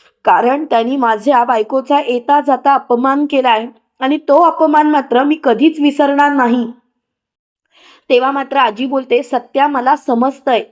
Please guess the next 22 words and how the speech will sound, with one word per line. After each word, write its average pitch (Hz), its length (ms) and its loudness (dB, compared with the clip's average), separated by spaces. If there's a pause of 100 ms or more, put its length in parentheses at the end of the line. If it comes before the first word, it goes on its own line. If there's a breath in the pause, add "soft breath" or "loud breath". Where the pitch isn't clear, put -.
(720 soft breath)
मला 269 240 2
कळतंय, 262 580 -2
पण, 269 360 0 (760)
पण 269 140 0
आपण 262 360 -2
जे 233 200 2
काही 311 240 0
करतोय 254 380 0
ते 294 120 -2
योग्य 269 420 0
करतोय 302 420 0
ना?" 240 200 2 (100)
तेव्हा 247 200 0
लगेच 269 380 -6
मीरा 247 360 2
बोलते, 262 360 0 (120)
"आजी, 269 440 -2 (600 soft breath)
तुम्ही 302 240 2
सुद्धा 339 280 2
यांना 302 280 2
साथ 269 380 0
करताय? 240 420 2